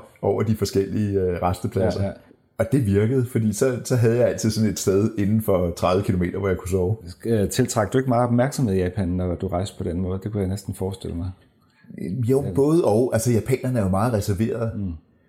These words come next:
Speaker 1: Så jeg vil sige, at jeg, jeg tiltrak mig ikke nogen negativ opmærksomhed.
Speaker 2: Nej, nej.
Speaker 1: Fordi de accepterer jo, at man er på pilgrimsfærd. Fordi de har meget med, at de vandrer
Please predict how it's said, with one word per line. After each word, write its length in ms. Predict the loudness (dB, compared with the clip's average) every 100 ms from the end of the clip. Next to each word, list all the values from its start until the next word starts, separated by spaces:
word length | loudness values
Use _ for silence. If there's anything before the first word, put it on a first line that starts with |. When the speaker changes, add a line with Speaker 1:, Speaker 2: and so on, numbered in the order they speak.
| _ _
Speaker 1:
Så 120 | 0
jeg 60 | 0
vil 60 |
sige, 240 | 2 2 4
at 120 | 4
jeg, 100 | 0 -2 -8 -12 -6 -4
jeg 100 | -4 -4
tiltrak 480 | -2 -2 -2 -2
mig 120 | 0 0
ikke 220 | 0 2
nogen 380 | 2 2 -2 -2
negativ 540 | 0 2 0 0 0
opmærksomhed. 520 | 0 -2 -4 -2 0 2
Speaker 2:
Nej, 100 | 0
nej. 180 | -2 -8 -16 -2
Speaker 1:
Fordi 240 | -2 0 -4 -2
de 120 | 0
accepterer 600 | 0 -2 -2 0 2 2
jo, 160 | 2
at 220 | 2 0 0
man 200 | 0 2
er 80 | 0
på 80 | -2
pilgrimsfærd. 680 | -2 0 0 0 0 -2 -4 -6
Fordi 300 | 0 2 2
de 120 | 2
har 200 | 2 2
meget 320 | 0 0 0 2
med, 140 | 2
at 140 | 0
de 100 | 0
vandrer 400 | 0 0 0 0